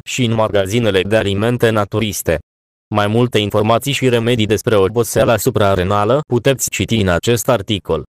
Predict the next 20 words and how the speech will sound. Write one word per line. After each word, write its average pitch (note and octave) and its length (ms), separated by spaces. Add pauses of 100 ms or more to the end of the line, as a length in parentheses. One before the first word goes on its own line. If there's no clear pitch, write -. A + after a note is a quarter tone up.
(220)
Ce - 120
este B2 400
oboseala A2 580
suprarenală G#2 880
și A2+ 140
cum A2+ 220
o A#2+ 80
putem G#2+ 340
depăși G2 420
în F#2 80
mod F#2 200
natural? G#2 500
Mai A2 140
multe A2+ 320
informații G#2+ 540
și C3 180
remedii A#2 360
despre G#2+ 300
oboseala A2 600
suprarenală G#2 840